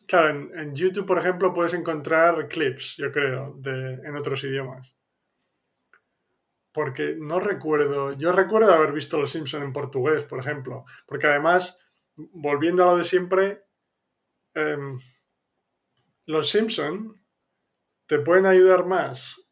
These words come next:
si los ves en portugués, a aprender portugués, que a aprender inglés si los ves en inglés, porque en inglés es la versión original. Y nuevamente, son dibujos, ¿no? Pero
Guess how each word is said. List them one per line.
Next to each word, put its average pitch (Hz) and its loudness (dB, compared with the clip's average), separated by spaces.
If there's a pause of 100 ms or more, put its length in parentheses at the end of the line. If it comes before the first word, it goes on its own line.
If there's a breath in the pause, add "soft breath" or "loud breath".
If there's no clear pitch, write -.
(220)
si - -12
los 139 -4
ves 170 0
en 185 -4
portugués, 170 0
a 175 -4
aprender 156 -4
portugués, 160 -4 (220)
que 160 -2
a 151 6
aprender 151 2
inglés 170 -2
si 185 -8
los 151 -2
ves 156 -4
en 151 -8
inglés, 139 -8
porque 139 -6
en 139 -4
inglés 156 -2
es 190 0
la 170 6
versión 156 2
original. 139 -6 (1600 loud breath)
Y 143 -14
nuevamente, 160 -2
son 160 -4
dibujos, 165 -2
¿no? 156 -6
Pero 147 0